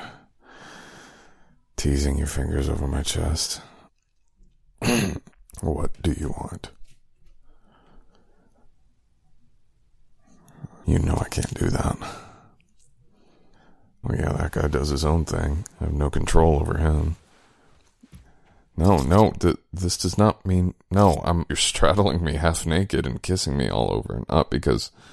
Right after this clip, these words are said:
<sighs> come on, baby, unlock these and I'll, I'll give us both what we need.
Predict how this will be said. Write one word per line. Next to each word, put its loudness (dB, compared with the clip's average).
<sighs> -6
come 0
on, 0
baby, 0
unlock 2
these 2
and 0
I'll, -2
I'll 0
give 0
us 2
both 10
what 8
we 0
need. -6